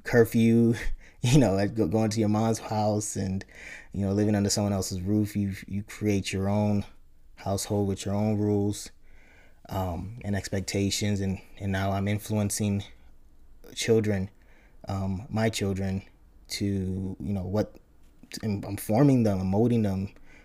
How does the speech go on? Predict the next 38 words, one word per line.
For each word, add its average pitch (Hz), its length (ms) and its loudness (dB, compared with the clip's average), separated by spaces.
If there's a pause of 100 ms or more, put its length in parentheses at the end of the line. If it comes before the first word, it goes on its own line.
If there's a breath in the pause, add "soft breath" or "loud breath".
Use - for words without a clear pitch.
(200 soft breath)
um, 98 200 -4
in 98 100 0
this 104 200 0
environment, 95 580 -2
and, 92 260 -8
and 95 260 -4
having 113 360 0
that 107 140 2
support, 98 580 -2 (220)
the - 140 -12
aunties, 101 440 -4
the 92 160 -8
uncles, 95 600 -6 (440 loud breath)
the - 60 -20
cousins, 104 720 2 (260 loud breath)
the 95 60 -8
friends 117 480 2
that 101 100 0
are 95 100 -2
families, 98 600 -2 (580 soft breath)
uh, 92 220 -4 (100)
to - 80 -4
be 110 220 2
here, 101 380 2 (460 soft breath)
um, 92 360 -4
to - 100 -16
talk 113 280 -2
about 98 260 0
all 101 180 -2
the 101 100 -4
things 101 300 -2
that 98 120 -2
we 95 120 -2
do 95 220 -2
in 95 100 -2
terms 98 300 -4
of 92 120 -6
sustaining 104 720 -2